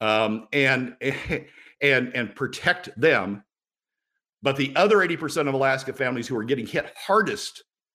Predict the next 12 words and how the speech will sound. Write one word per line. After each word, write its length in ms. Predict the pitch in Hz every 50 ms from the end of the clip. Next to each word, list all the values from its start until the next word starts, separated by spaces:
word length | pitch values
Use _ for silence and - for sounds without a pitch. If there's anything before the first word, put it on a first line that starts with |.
| _ _ -
with 160 | 123 127 127
the 80 | 120
revenue 360 | 107 123 135 143 139 135 135 127
measure 360 | 120 123 120 120 120 120 110
they're 140 | 110 110 107
using 640 | 101 101 120 131 117 98 76 76 80 92 95 95 95 _ _ _ - - - _ _ _ _ _ _ _ _ _ _ _ _ _ _ _ -
don't 180 | - 151 156
have, 260 | 147 147 139 139 135 -
doesn't 240 | 135 143 135 131
have 180 | 120 131 127 123
anybody 380 | 123 117 113 101 104 98 92 82
there 240 | 87 92 73 71